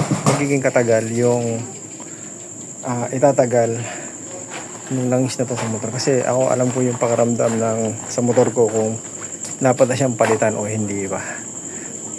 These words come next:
Dapat na magpalit ng langis o da-, hindi pa ba dapat magpalit. Ganun. Mararamdaman ko kasi yun eh.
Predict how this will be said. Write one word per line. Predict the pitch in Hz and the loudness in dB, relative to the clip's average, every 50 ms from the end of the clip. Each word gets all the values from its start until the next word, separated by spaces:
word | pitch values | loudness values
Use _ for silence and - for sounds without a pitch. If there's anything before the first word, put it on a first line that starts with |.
| - - | -8 -4
Dapat | - 113 117 127 113 | -4 0 2 2 2
na | 123 120 117 117 107 | 2 2 0 0 2
magpalit | - - 120 120 110 | 2 2 2 4 2
ng | 117 113 113 | 0 0 0
langis | 117 113 123 139 147 139 - 110 | 0 2 6 6 6 4 4 0
o | - 131 117 113 110 | 0 0 2 2 2
da-, | 110 - - - 120 | 0 -2 -4 -4 -4
hindi | 110 123 117 110 120 117 | 0 0 2 2 2 2
pa | 113 - 117 | 2 2 2
ba | 107 117 113 | 2 2 2
dapat | 113 110 110 - - - - | 2 2 0 0 -4 -4 -4
magpalit. | 117 107 - - 107 104 98 92 - | -4 -4 -2 -4 -4 -2 -4 -6 -6
Ganun. | - 107 98 101 107 107 - - - - - - - - - - - - | -6 -6 -6 -6 -8 -8 -10 -12 -12 -14 -12 -12 -12 -10 -10 -10 -6 -2
Mararamdaman | 120 123 127 123 123 123 127 120 123 117 117 117 113 | 2 2 2 4 2 2 2 2 2 4 2 2 0
ko | - | 0
kasi | 117 113 113 110 - 123 110 | 0 -2 0 0 0 0 0
yun | 104 104 101 | 0 -2 -4
eh. | 101 101 | -6 -6